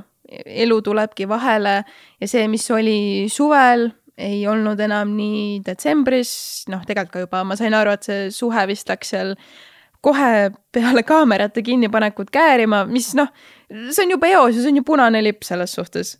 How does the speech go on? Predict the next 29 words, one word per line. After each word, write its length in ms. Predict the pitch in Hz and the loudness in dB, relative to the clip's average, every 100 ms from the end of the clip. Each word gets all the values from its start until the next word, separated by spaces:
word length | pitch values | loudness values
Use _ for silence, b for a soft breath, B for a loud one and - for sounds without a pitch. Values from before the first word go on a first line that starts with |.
| _ _ _ | _ _ _
Kui, 260 | 233 226 226 | -2 0 0
kui 140 | 240 233 | 0 4
kaamerad 400 | 247 220 208 214 | 4 6 2 0
kinni 240 | 277 247 | 0 2
lähevad 380 | 220 214 202 202 | 0 0 -2 -4
ja 40 | - | -6
su 100 | 196 | -2
kaaslane 720 | 202 220 - 202 196 190 - | 0 0 -2 -6 -6 -8 -10
nii-öelda 460 | 226 214 214 208 226 | -8 -2 -2 0 -2
justkui 420 | 247 - 226 202 196 - 208 | -2 -4 -6 -6 -8 -8 -4
nipsust 720 | 254 - 202 - - - - _ 262 | -2 -2 -6 -6 -16 -20 -20 _ -4
muutub, 560 | 349 202 - 208 214 - _ _ _ _ _ _ _ - | -2 -4 -4 -6 -6 -16 _ _ _ _ _ _ _ -12
noh, 200 | 185 - | -12 -12
ega 180 | 190 190 | -8 -8
siis 200 | 196 196 - - | -8 -10 -10 -6
ma 140 | 208 208 | -4 -2
ei 60 | |
tea, 100 | 226 190 196 | -2 -4 -6
kui 100 | 185 | -10
pikk 240 | 202 - | -12 -8
tulevik 400 | 214 202 190 185 | -4 -4 -4 -8
seal 220 | - 196 196 | -8 -6 -6
üldse 320 | 226 - 175 | -10 -10 -10
on. 200 | 165 196 - b b b b b b - | -10 -12 -16 b b b b b b -10
Et 140 | 214 254 | -4 -2
eks 100 | - | 2
me 120 | 269 | 2
muidugi 320 | 294 240 214 | 2 0 0
võime 300 | 220 214 202 | 0 0 -2